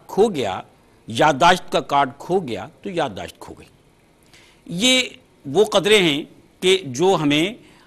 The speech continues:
عام طور پر اس علم سے دور لے جاتی ہیں کہ جس میں دلیل بھی ہے اور جس میں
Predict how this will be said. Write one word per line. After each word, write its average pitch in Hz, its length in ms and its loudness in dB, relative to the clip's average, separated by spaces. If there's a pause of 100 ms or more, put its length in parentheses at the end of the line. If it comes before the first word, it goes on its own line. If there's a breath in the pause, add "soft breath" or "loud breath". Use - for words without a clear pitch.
(120 soft breath)
عام 190 320 4
طور 151 280 -2
پر 165 320 -4
اس 196 220 -6
علم 196 180 -2
سے 196 100 0
دور 160 240 -4 (360)
لے 147 200 0
جاتی 151 360 0
ہیں 180 60 -4
کہ 180 80 -12
جس 151 200 -10
میں 190 80 -4
دلیل 151 440 -4
بھی 190 200 -2
ہے 196 160 -2 (460 loud breath)
اور 180 280 4 (180)
جس 151 340 -6
میں 202 320 0